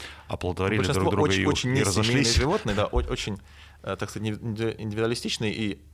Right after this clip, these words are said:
Speaker 2: агрессивные друг к другу. А есть пауки общественные,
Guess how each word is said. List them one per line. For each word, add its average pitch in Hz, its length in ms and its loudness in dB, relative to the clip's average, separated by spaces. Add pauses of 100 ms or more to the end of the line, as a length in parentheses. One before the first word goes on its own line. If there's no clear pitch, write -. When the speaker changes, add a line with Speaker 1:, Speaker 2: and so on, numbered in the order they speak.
(380)
Speaker 2:
агрессивные 117 460 -2
друг 110 140 0
к 104 40 -2
другу. 92 320 -2 (800)
А 101 120 2
есть 160 200 -2
пауки 127 220 0
общественные, 117 580 0